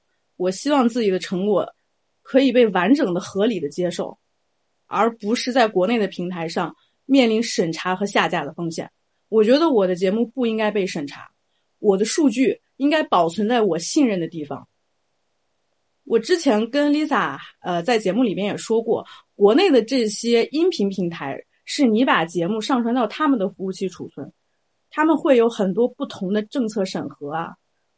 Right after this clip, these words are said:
或者说莫名其妙的就会被下架。举一个例子，二零一九年，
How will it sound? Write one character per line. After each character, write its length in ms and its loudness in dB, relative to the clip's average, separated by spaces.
或 120 2
者 140 2
说 300 -2
莫 160 4
名 100 0
其 160 -6
妙 140 0
的 80 -2
就 120 -2
会 120 -2
被 120 -6
下 220 -4
架。 220 -4
举 180 -2
一 20 2
个 100 2
例 160 4
子， 240 -4
二 120 2
零 140 6
一 100 4
九 140 2
年， 320 -6